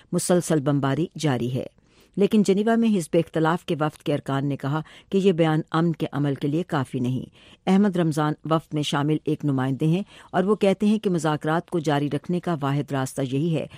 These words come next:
کہ اقوام متحدہ اور امریکہ بمباری ختم کرانے اور شہریوں کو ہدف بنانے کی کارروائیوں کو زبردستی ختم کرائیں۔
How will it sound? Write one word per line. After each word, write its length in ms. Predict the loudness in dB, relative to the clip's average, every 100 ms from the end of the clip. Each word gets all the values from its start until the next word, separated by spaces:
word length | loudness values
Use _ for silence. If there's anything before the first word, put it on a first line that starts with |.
| -20 -8
کہ 100 | -4
اقوام 400 | -4 0 0 2
متحدہ 460 | 0 -2 -2 0 -2 0
اور 140 | -2
امریکہ 420 | 0 -2 -2 -6 -6 -16 -10 -2
بمباری 380 | 0 2 2 2
ختم 300 | 0 -2 -2
کرانے 380 | -2 -2 0 -2 -4
اور 100 | -4
شہریوں 440 | -2 0 0 0
کو 180 | 0 -2
ہدف 180 | 0 -2
بنانے 340 | -2 -2 -2
کی 120 | -2 -4
کارروائیوں 520 | -4 -2 -2 0 0
کو 180 | -2 -4 -8 -20 -2
زبردستی 640 | 2 2 2 0 0 -4
ختم 320 | -2 -4 -4
کرائیں۔ 300 | -4 -4 -6